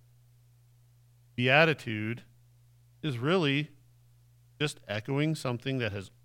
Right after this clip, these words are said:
already been established in the Old Testament. Remember, what's the great axiom of understanding, reading Scripture, especially the Old Testament? What God has done in the past,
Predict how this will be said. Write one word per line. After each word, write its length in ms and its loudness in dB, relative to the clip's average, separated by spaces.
already 460 -2
been 180 -2
established 680 -6
in 60 -8
the 80 -4
Old 160 -10
Testament. 420 -10
Remember, 320 -4
what's 240 -4
the 100 -8
great 320 -2
axiom 640 -4
of 100 -8
understanding, 920 -4
reading 560 -6
Scripture, 520 -6
especially 500 -6
the 100 -4
Old 140 -6
Testament? 500 -10
What 160 -12
God 300 -6
has 160 -6
done 180 -6
in 80 -4
the 80 -4
past, 540 -10